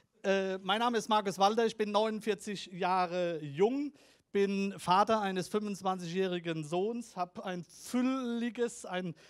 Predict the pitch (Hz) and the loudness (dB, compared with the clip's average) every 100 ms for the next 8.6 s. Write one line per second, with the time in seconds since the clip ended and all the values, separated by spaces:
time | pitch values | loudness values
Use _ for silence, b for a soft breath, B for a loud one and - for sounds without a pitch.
0 | b - 170 151 254 285 240 196 - - | b -6 -2 8 8 8 0 0 -2 -8
1 | 165 - 190 220 233 202 - 185 220 226 | -8 -6 -2 0 0 -4 -2 -2 0 -2
2 | 220 214 208 208 208 202 B B B B | -4 -4 -4 -2 -2 -2 B B B B
3 | B B - 190 180 202 202 202 190 180 | B B 2 4 4 4 6 4 4 2
4 | 165 - 185 190 202 190 - - 190 185 | 4 4 2 2 0 0 -2 -2 -2 2
5 | 190 185 185 180 - 175 175 180 160 - | 2 4 2 0 -2 -2 -2 -4 -4 0
6 | 180 214 180 151 131 160 165 147 139 190 | 2 2 2 2 0 -4 -4 -4 -2 -2
7 | 160 127 - 135 131 123 113 117 139 135 | 2 2 0 -2 0 -2 -4 -6 -8 -6
8 | - - 180 135 131 | -8 -10 -10 -6 -6